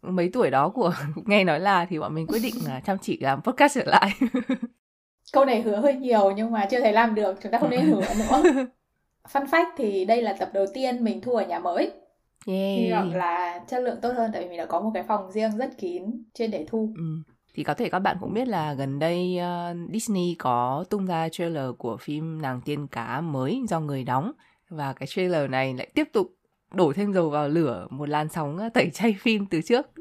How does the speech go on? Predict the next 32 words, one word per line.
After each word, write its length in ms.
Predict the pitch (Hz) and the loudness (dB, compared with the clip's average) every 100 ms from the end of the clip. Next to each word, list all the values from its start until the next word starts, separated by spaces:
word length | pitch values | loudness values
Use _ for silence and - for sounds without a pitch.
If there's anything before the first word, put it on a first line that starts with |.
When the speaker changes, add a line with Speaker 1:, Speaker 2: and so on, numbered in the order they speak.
| - | -6
Speaker 1:
đến 160 | 175 | 2
nay. 200 | 208 240 196 - | 4 4 0 -10
Nên 100 | 190 | -6
bọn 140 | 185 165 | -4 -4
mình 100 | 156 | -6
mới 120 | 156 | -8
muốn 500 | 175 151 151 185 214 | -8 -6 -6 -6 -4
nói 160 | 190 139 | -2 -2
chuyện 220 | - - | -4 -4
này 100 | 143 | -2
một 80 | 139 | 0
chút. 180 | 247 311 _ _ _ - | -2 -2 _ _ _ -6
Speaker 2:
Thì 380 | 208 208 196 185 | 0 2 2 0
bọn 140 | 170 | -4
mình 240 | 190 185 185 | -6 -8 -6
sẽ 240 | 214 226 | -4 0
bàn 240 | 240 226 | 0 -2
xem 280 | - 220 220 | -2 -2 0
là 500 | 214 180 165 170 - - _ | 0 0 -4 -6 -12 -20 _
cái 120 | 208 | -6
làn 220 | 196 226 214 | 0 0 0
sóng 220 | 190 185 | -4 0
ghét 140 | 285 330 | 2 6
bỏ 280 | 233 170 - | 6 6 -2
phim 380 | - 277 269 240 - | -4 -4 -2 -6 -12
và 360 | 233 214 180 175 | -6 -2 -2 -2
nữ 120 | 196 226 | -2 -2
diễn 180 | 233 | 0
viên 160 | 233 262 | -2 -4
chính 340 | 247 185 220 - _ - | 0 0 -2 -6 _ -16
nó 260 | 185 185 185 | -10 -8 -6
có 800 | - 175 175 190 226 240 254 | -2 0 2 2 0 -2 -4